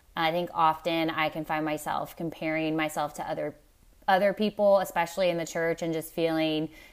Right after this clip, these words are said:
you know, like, I'm not worthy enough, I'm not good enough, um, I'm not doing what this person's doing, I don't,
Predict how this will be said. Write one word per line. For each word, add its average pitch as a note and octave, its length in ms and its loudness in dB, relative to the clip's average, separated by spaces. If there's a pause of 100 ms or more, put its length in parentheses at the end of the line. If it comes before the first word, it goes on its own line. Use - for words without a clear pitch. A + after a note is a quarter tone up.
(120)
you E3+ 80 -4
know, D#3+ 160 2
like, D#3 140 2
I'm D#3+ 180 4
not D#3 320 -2
worthy E3 360 2
enough, D#3+ 380 0
I'm D#3+ 100 -2
not D#3 220 -4
good D#3 160 2
enough, D#3 640 -2 (480)
um, D#3 340 2
I'm F3 120 0
not F3 160 0
doing E3+ 200 0
what D#3+ 160 -2
this F#3+ 180 4
person's F3 460 0
doing, E3+ 640 0
I E3 200 -2
don't, D#3+ 380 -2